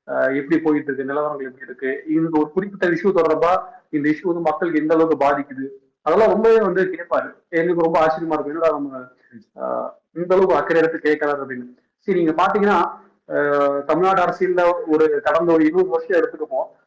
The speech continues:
அந்த மக்களோட ரொம்பவே இன்டராக்ட் பண்ணக்கூடிய, ஆ, மக்கள் தங்கள்ல ஒருவனா வந்து, ஆ, பார்க்கக்கூடிய தலைவர்கள் ரொம்ப குறைவு.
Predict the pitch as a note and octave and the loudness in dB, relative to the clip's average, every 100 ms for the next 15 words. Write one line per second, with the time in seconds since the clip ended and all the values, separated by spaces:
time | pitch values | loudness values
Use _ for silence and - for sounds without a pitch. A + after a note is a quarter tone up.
0 | _ - C#4+ C#4+ F4 - - D#4+ C#4 C4+ | _ -14 -10 -2 -2 -2 0 4 4 4
1 | G3 A#3+ A#3+ B3 A#3 G3 A3 - B3+ A#3+ | 2 2 4 4 2 0 -2 -2 0 0
2 | - G3 E3 D#3+ C#3 C#3+ G#3 - _ _ | 2 0 0 0 0 2 0 -2 _ _
3 | _ _ _ C#3+ C#3+ C#3+ D#3 F#3 - B3+ | _ _ _ -2 0 0 -2 -8 -2 2
4 | C4+ - - F#3+ B3+ C#4 C4 A3+ A#3 A#3 | 2 0 -2 0 2 4 4 4 4 4
5 | A#3+ A#3 G3+ G3+ B3+ A3+ - E3+ E3 D#3+ | 4 0 0 2 2 2 -2 0 4 4
6 | D3+ D3 - F#3+ B3 B3 A#3+ G#3 F#3 G3 | 2 -2 0 0 2 0 0 2 2 4
7 | F#3 F#3+ F#3 D#3+ D#3+ E3+ D#3+ E3 D#3 C3+ | 2 2 0 -2 0 0 2 2 2 0
8 | - | -8